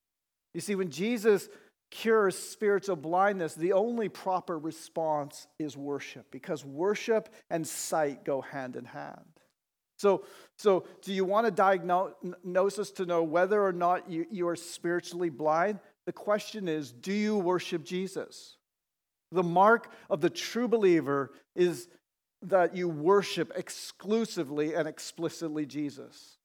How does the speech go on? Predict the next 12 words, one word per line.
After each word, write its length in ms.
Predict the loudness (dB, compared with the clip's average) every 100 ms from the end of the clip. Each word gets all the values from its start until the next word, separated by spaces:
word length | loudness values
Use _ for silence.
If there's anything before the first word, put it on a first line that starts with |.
| _ -2
and 140 | 2
that 140 | 2
you 120 | 0 -12
see 420 | -12 -8 -4 -4
him 360 | -4 -6 -6
for 200 | -8 -8
who 200 | -6 -6 -6
he 140 | -2
is. 360 | -4 -4 -18 _ _ _ _ _ _ _ _ _ _ _ _ _ _ _ _ _ _ _ _
Uh, 80 | -20
one 320 | -14 -6 -6
commentary 580 | -4 -4 -4 -4 -4